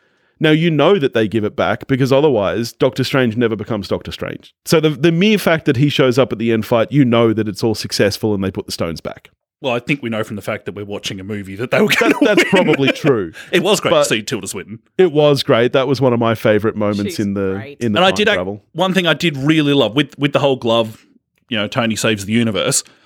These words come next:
Speaker 2: I actually really did like going from Thanos's "I am inevitable" to Tony Stark going right back to the
Speaker 1: "I am
Speaker 2: beginning
Speaker 1: Iron Man."
Speaker 2: and having "I am Iron Man." I was like, "Yeah, you know what? That works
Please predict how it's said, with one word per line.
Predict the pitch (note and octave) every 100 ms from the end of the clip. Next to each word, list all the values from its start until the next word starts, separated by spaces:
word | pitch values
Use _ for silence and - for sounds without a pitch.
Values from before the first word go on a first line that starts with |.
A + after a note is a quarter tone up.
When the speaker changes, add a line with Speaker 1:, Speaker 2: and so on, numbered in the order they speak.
| _ _ -
Speaker 2:
I | D3+
actually | D3+ C#3+ - D#3
really | C3+ C3+ C3 B2+ B2 B2
did | B2 A2+ G#2+
like | G2+ F#2 E2+ - - _ _ _ _ _ -
going | A#2 A2+
from | G#2+ A2+
Thanos's | G#2+ A2 G#2 G2+ G#2 F#2+ F2+ - _ _
"I | A2 G2+
am | G2 G2 G2 -
inevitable" | A2 G#2 F#2 F#2 F#2+ F#2 - _
to | -
Tony | - A2 G2+
Stark | - G#2 F#2+
going | G#2+ G2 F#2+
right | A2 G2+ -
back | G2
to | -
the | B2+
Speaker 1:
"I | B2
am |
Speaker 2:
beginning | A#2 G2 G2+
Speaker 1:
Iron | C3 A#2+ G2 F#2+
Man." |
Speaker 2:
and | A#2
having | A#2 G#2 A2
"I | G2 F#2+
am | F#2+
Iron | F2 F#2+
Man." | G2+ A2
I |
was | A#2+
like, | B2+ B2 - _ _ _ _ _ _ -
"Yeah, | C3+ B2+
you | B2+ C3
know | C3
what? | B2 A#2+ - _ _
That | C3+ B2
works | A2 G#2 -